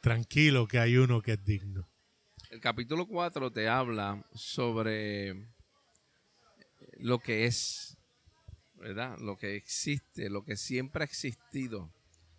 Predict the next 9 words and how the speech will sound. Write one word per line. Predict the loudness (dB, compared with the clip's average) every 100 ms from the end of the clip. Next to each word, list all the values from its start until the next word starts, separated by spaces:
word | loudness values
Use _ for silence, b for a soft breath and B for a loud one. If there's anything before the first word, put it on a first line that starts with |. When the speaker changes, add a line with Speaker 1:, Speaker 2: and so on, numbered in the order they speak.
| _ _
Speaker 2:
y | -10
lo | -8 -6
que | -4
va | -2
a |
existir | -2 -4 -6 -6 -6 -8 -18 -20 -14 -8
por | -8
la |
eternidad. | -6 -6 -6 -8